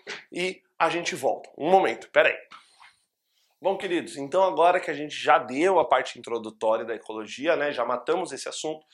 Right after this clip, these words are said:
vamos falar um pouquinho sobre eficiência antes de falarmos de pirâmides, tá? Então, eficiência. Professor, sobre o que se trata essa eficiência? Eficiência do quê?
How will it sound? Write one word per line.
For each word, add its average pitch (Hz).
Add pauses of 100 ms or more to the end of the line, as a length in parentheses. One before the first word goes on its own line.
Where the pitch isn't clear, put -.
(320)
vamos 214
falar 202
um 175
pouquinho 175
sobre 160
eficiência 127
antes 160
de 160
falarmos 147 (320)
de 151
pirâmides, 117
tá? - (280)
Então, 208
eficiência. 240 (4000)
Professor, 220
sobre 226
o 220
que 339
se -
trata 190
essa 190
eficiência? 147
Eficiência 196
do 214
quê? 127